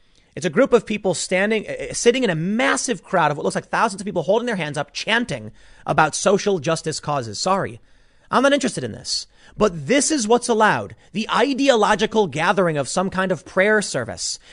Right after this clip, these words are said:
Yet people who wanted to go to church were fined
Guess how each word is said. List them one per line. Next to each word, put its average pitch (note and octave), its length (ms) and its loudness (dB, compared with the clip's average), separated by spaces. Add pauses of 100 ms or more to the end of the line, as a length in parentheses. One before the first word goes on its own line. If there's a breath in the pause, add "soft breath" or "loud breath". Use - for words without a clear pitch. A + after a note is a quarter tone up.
Yet G#3+ 220 0
people C4+ 320 0
who A#3 100 -2
wanted A3+ 180 4
to G#3+ 60 0
go G#3 80 4
to F#3 60 2
church - 680 0 (140)
were G#3 200 6
fined C#4 760 4